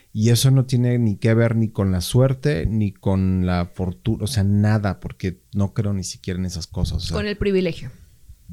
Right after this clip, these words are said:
Speaker 1: No, ni siquiera tiene
Speaker 2: Sí,
Speaker 1: que ver con
Speaker 2: tiene que ver con el privilegio.
Speaker 1: No, ¿por qué? O sea, uno toma decisiones, o sea, es, es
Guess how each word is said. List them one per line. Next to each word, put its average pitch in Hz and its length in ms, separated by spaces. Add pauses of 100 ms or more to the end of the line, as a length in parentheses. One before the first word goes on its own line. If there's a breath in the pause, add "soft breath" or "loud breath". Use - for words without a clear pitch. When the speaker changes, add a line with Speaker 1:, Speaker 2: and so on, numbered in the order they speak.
(380)
Speaker 1:
No, 117 460
ni 165 100
siquiera 131 260
tiene 156 200
Speaker 2:
Sí, 151 80
Speaker 1:
que - 80
ver 480 120
con 508 140
Speaker 2:
tiene 339 220
que 370 60
ver 339 100
con 349 100
el 339 80
privilegio. 330 380
Speaker 1:
No, 143 280
¿por - 200
qué? 107 240
O 135 40
sea, 120 200
uno 117 340
toma 147 300
decisiones, 110 680
o 98 60
sea, 98 240
es, 101 160
es 117 300